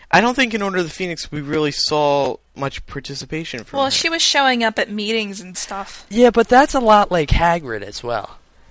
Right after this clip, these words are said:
Speaker 3: Because we
Speaker 2: Mm-hmm.
Speaker 3: didn't see any
Speaker 1: Yeah.
Speaker 3: participation, but for all we know, she was one of the most active members. You know?
Speaker 2: Mm-hmm.
Speaker 1: I mean, and, and Hagrid seems like a good go-to guy. Like, for simple
Speaker 3: Yeah,
Speaker 1: tasks.
Speaker 3: but,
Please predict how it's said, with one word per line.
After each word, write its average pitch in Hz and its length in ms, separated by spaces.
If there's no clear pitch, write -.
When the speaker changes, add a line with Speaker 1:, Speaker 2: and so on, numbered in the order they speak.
Speaker 3:
Because 190 360
we 185 100
Speaker 2:
Mm-hmm. 226 40
Speaker 3:
didn't 220 260
see 220 380
any 226 240
Speaker 1:
Yeah. 226 140
Speaker 3:
participation, 220 760
but 180 180
for 180 220
all 202 160
we 190 180
know, 147 180
she 147 180
was 139 180
one 131 160
of 123 140
the 143 180
most 131 300
active 113 360
members. 113 480
You 123 100
know? 120 260
Speaker 2:
Mm-hmm. 233 340
Speaker 1:
I 143 80
mean, 160 200
and, 170 240
and 165 160
Hagrid 214 400
seems 151 320
like 135 180
a 135 60
good 127 340
go-to 135 360
guy. 92 360
Like, 135 160
for 135 120
simple 123 360
Speaker 3:
Yeah, 196 160
Speaker 1:
tasks. 170 400
Speaker 3:
but, 185 340